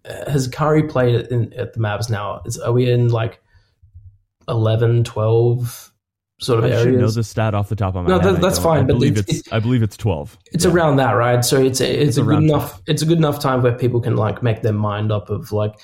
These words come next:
Speaker 1: probably not whether it's worked, but, like, if things are happening. So based on the last month and, and how many games he's played, what do you think the chances are of the Mavs retaining Kyrie? And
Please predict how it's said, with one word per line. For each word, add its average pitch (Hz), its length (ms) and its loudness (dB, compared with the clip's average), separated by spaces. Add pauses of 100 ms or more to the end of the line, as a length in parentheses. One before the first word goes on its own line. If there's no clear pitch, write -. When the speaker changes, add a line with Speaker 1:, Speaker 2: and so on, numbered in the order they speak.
(360)
Speaker 1:
probably 214 240 2
not 131 200 2
whether 123 260 4
it's 110 160 -2
worked, 110 480 -2
but, 107 240 -4
like, 110 240 -4
if 120 140 -4
things 120 400 2
are 113 60 -2
happening. 123 580 -2 (280)
So 151 240 0
based 151 360 2
on 151 500 4
the 127 100 2
last 117 540 0 (280)
month 120 540 0
and, 113 240 0
and 117 140 0
how 117 100 0
many 117 160 0
games 113 280 0
he's 110 80 -6
played, 110 320 -2
what 135 100 2
do 147 60 2
you 147 60 0
think 165 160 -2
the 147 80 0
chances 117 520 -4
are 113 240 0
of 110 80 -8
the 107 80 -4
Mavs 110 360 -4
retaining 110 600 -4
Kyrie? 110 720 -4 (380)
And 123 440 2